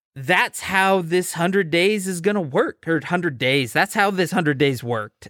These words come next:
And that's how the next hundred's gonna work, and the hundred after that. And, like, yeah, it's fucking tiring, but as much as everywhere you look, it's kind of, there's, there's things that you can see that are maddening. There are also things you can see that are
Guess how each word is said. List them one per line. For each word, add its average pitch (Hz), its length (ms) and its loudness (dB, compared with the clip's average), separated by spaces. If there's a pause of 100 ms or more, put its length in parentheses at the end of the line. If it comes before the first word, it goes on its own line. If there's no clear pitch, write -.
(100)
And 156 180 0
that's 208 220 0
how 185 300 2
the 156 160 0
next 180 340 -2
hundred's 110 400 -4
gonna 123 200 -6
work, 113 360 -6
and 139 120 -4
the 135 60 -2
hundred 180 300 2
after 170 260 0
that. 131 420 -2
And, 143 220 -2
like, 143 360 0 (760)
yeah, 202 300 0
it's - 240 -8
fucking - 680 -6
tiring, 131 680 0
but 143 300 0 (1120)
as 156 260 2
much 185 320 0
as 175 160 2
everywhere 175 320 2
you 151 160 2
look, 156 320 0
it's 135 160 -6
kind 147 300 0
of, 120 260 -6
there's, 131 280 -2
there's 135 280 -2
things 151 280 0
that 147 100 -8
you 143 80 -6
can 147 120 0
see 151 280 -2
that 131 120 0
are 123 60 0
maddening. 123 560 0
There 156 160 0
are 202 60 2
also 285 220 -2
things 156 380 0
you 156 80 -8
can 151 140 -8
see 180 300 -6
that 160 160 2
are 131 200 0